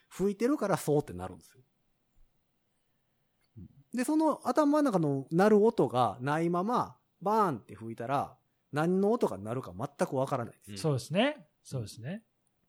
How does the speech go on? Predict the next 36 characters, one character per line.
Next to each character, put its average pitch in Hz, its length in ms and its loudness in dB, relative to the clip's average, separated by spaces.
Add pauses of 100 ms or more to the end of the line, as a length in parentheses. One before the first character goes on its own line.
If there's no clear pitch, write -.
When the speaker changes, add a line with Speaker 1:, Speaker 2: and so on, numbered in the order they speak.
(120)
Speaker 1:
っ - 20 -14
て 311 60 -2
こ 339 140 -2
と 226 120 2
は、 208 180 4
そ 254 120 -2
の 277 200 2
音 269 180 0
さ 156 180 2
え 123 80 0
頭 190 400 -2
の 180 60 -2
中 120 180 -6
で 87 80 -12
鳴 110 200 -4
っ - 120 -20 (160)
て 160 100 -2
れ 139 120 0
ば、 92 320 -8 (460)
百 247 280 0
二 254 140 2
十 220 140 -2
パ - 180 -2
ー - 100 -4
鳴 117 120 -2
る 127 100 -4
ん - 40 -12
で - 60 -20
す - 160 -20 (960)
よ。 - 80 -2 (320)
Speaker 2:
<laughs> - 20 -20
じ 170 100 -8
ゃ - 20 -2
あ、 - 0 -
言 285 160 2
っ 392 40 4